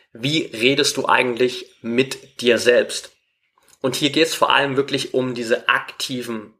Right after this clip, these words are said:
Selbstgespräche. Es geht gar nicht so sehr um die unterbewussten Selbstgespräche, die die ganze Zeit ablaufen, weil die trainierst du auf einer anderen Ebene.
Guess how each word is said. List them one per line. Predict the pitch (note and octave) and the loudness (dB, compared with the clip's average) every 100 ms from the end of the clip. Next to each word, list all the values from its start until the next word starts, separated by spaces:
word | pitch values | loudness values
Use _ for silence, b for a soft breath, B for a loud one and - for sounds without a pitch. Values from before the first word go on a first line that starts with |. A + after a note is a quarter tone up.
| _ | _
Selbstgespräche. | - A#2+ A#2+ - - - B2 A2+ - - B B | 2 2 0 -8 -8 -6 -6 -4 -6 -8 B B
Es | - | -4
geht | C#3 C3+ | -4 2
gar | C3 D#3 | 4 4
nicht | E3 | 2
so | - C#3 | 0 -2
sehr | B2+ C#3 C#3 - | 2 4 4 0
um | B2+ B2 | -6 -4
die | A#2 A#2+ | -6 -6
unterbewussten | C3+ D3+ E3 D3 C3 C#3+ - B2 | -6 -2 -2 -2 0 -2 -2 2
Selbstgespräche, | B2+ C3+ - - - C3+ C#3 C#3 | 2 2 -2 -6 -2 0 0 -2
die | A2+ A2+ | -6 -6
die | A2+ | 0
ganze | A#2 B2 A#2+ | 0 0 -6
Zeit | - B2 D3+ - | -4 -2 0 -2
ablaufen, | D3 D3+ - - G3 F#3 B B B | -2 0 0 -2 -6 -10 B B B
weil | A2 B2 C3+ C#3 C#3+ C#3 _ _ _ _ _ - | 2 6 8 6 4 -2 _ _ _ _ _ -6
die | C#3+ | -4
trainierst | - C3+ C3+ D3+ - | 0 0 0 -2 0
du | |
auf | B2+ - | 0 2
einer | G#2 | 2
anderen | B2+ B2+ A2+ | 2 0 0
Ebene. | G#2+ A#2 A2 - | 0 0 -2 -8